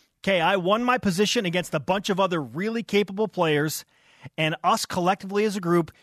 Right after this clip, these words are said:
we believe there is not a team in the country that can beat us." It was next-level swagger and confidence stemming from leadership. Not one guy,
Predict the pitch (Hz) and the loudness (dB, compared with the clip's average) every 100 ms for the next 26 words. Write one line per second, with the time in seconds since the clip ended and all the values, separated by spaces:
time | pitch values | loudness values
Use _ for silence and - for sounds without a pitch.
0 | _ 123 160 208 214 226 226 185 185 185 | _ -4 0 2 2 0 2 4 4 4
1 | 180 139 151 147 139 156 160 151 - 196 | 0 -4 -2 -2 -4 -2 -2 -2 -4 -4
2 | 214 226 233 196 175 - 170 151 165 - | -2 -2 -2 -2 -2 -2 -2 0 -2 -2
3 | 160 139 113 180 147 90 - - - _ | -2 -2 0 0 0 -4 -6 -6 -8 _
4 | _ - - 156 156 143 139 160 202 - | _ -20 -6 -2 -2 -2 -2 -2 -2 0
5 | 208 202 233 - 196 160 151 175 165 _ | 0 2 0 0 2 2 0 -2 -4 _
6 | - 160 160 - 170 - 151 120 95 - | -8 -6 -4 0 2 2 -2 -6 -8 -12
7 | - - - 190 202 220 240 233 _ _ | -8 -6 -2 0 2 2 2 -2 _ _
8 | _ _ - 175 165 151 131 139 208 240 | _ _ -8 -6 -4 -6 -8 0 2 2
9 | 170 - - 135 - - _ _ - 165 | 0 -2 -4 -6 -8 -20 _ _ -6 -2
10 | 202 175 151 254 302 214 160 143 147 156 | -2 -2 0 2 2 2 4 4 2 -2